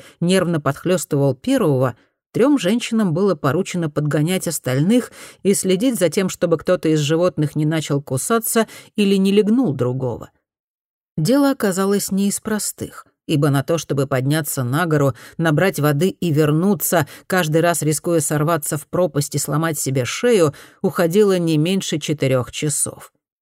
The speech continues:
И мальчик, и женщины были измучены палящим солнцем, грозящим сжечь всё, до чего только могли дотянуться его лучи. Они устали бороться с порывами ветра, легко преодолевающего расстояние в тысячу километров над морем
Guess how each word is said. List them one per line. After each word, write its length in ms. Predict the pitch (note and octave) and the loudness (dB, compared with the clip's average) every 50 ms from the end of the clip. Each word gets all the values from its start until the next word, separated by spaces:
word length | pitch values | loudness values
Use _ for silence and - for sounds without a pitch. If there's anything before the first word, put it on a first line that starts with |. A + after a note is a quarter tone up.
| _ _ _ _ _ _ _ _ _ _ _ _ _ - | _ _ _ _ _ _ _ _ _ _ _ _ _ 0
И 120 | E3 F3 | 0 2
мальчик, 540 | F#3 G#3+ C4 C#4+ C#4 - - - D3+ - - | 2 2 2 2 0 0 -2 -6 -4 -2 0
и 100 | D#3+ D3+ | 0 2
женщины 540 | D3 G#3+ A3+ A3 G3+ - - D#3 D3+ D#3 D#3 | 2 2 2 2 0 -2 -2 -2 -2 0 0
были 320 | D3+ D#3 D#3+ D#3 D#3 D#3 | 0 2 2 2 2 2
измучены 600 | D#3 D3 D#3 F#3 G#3+ G#3+ - - F#3 E3 E3 D3+ | 0 0 0 0 0 -2 -2 -2 -4 -4 -4 -4
палящим 640 | D3+ - D3 D#3 F3+ F#3+ F3 - - - E3+ E3+ D#3+ | -2 -2 -2 0 0 0 -2 -2 -4 -6 -6 -6 -4
солнцем, 680 | - - - A3+ G#3+ F3+ D3 - - - C3 A#2 A2+ - _ _ _ | -4 -4 -4 -4 -4 -4 -4 -4 -4 -6 -8 -8 -10 -16 _ _ _
грозящим 680 | - - D3+ D#3 C3+ C3 D3 D3+ D3 - - D3 C#3 C#3 | -2 0 2 2 4 4 2 2 0 0 -2 -2 0 0
сжечь 340 | C3 B2+ C#3 D3+ D3 C#3+ - | 0 0 0 -2 -2 -2 -4
всё, 300 | - - - - F3 F3 | -6 -6 -2 0 0 0
до 140 | D#3 D3+ C#3+ | 0 0 -2
чего 220 | - D#3 C#3 C#3 | -2 -2 -2 -2
только 320 | - C#3 C#3 C#3+ - D3 | 0 0 -2 -2 0 0
могли 340 | C#3 C#3 C3+ B2+ C3+ C#3+ D#3 | 0 0 2 2 2 2 2
дотянуться 580 | D3 C3+ C#3+ - C3+ B2+ C#3 C#3 C#3 - - D3+ | 2 2 0 0 0 0 0 -2 -2 -4 -4 -2
его 180 | C#3 B2+ C3 | -2 -2 0
лучи. 520 | C#3 C#3 D3+ D#3 D3+ - - - A2 - _ _ _ _ _ _ _ _ _ _ - | 0 0 -2 -2 -4 -6 -8 -8 -8 -10 _ _ _ _ _ _ _ _ _ _ -2
Они 200 | D#3 D3+ D#3+ E3 | 0 0 0 0
устали 440 | E3+ D3+ - - - C4 B3 A3 F#3+ | -2 -4 -4 -4 -2 -2 0 0 0
бороться 480 | D#3+ D#3 D3+ D3+ E3 E3+ - - - | 2 2 2 2 2 0 -2 -2 -4
с 120 | D3 - - | -4 -4 -2
порывами 540 | - B2+ B2+ C#3+ D#3+ D3+ D3 C3+ C3 C3 | -2 0 0 2 2 2 2 2 0 0
ветра, 520 | B2+ B2 D3+ F3+ F3+ - D#3+ D3 C#3+ E3+ - - _ _ _ - | 0 0 0 0 0 0 0 0 0 0 -2 -6 _ _ _ -4
легко 360 | - F3+ D#3+ - - - C4 | -4 -4 -4 -2 -2 -2 -2
преодолевающего 920 | A3+ - F3+ E3+ D3+ D3 D3 C#3 D3 C#3 D#3 E3 D#3+ D3 - - D3 C#3+ C#3 | 0 0 0 0 2 2 2 2 2 2 2 2 2 0 -2 -2 -2 0 0
расстояние 720 | C#3 C3+ - - D3 C#3 C#3 E3 D#3+ D#3+ D#3 D3+ C#3+ C3+ | 0 -2 -2 -2 -2 0 0 0 0 0 0 0 0 -2
в 80 | - | -2
тысячу 460 | - - G3+ F#3+ - F3 D3+ - D3+ | -4 -4 -4 -4 -2 -4 -6 -6 -6
километров 600 | D3 - C3+ C3+ C3+ D3+ E3 D3+ - C#3+ C3+ - | -4 -2 -2 0 0 0 -2 -2 -4 -4 -4 -2
над 220 | C#3+ C3+ C3 B2+ C3 | -2 -2 -2 0 0
морем 480 | C#3+ E3 G3 G#3 G3 F3+ D#3+ D3 C#3+ | 0 0 2 0 0 2 2 0 0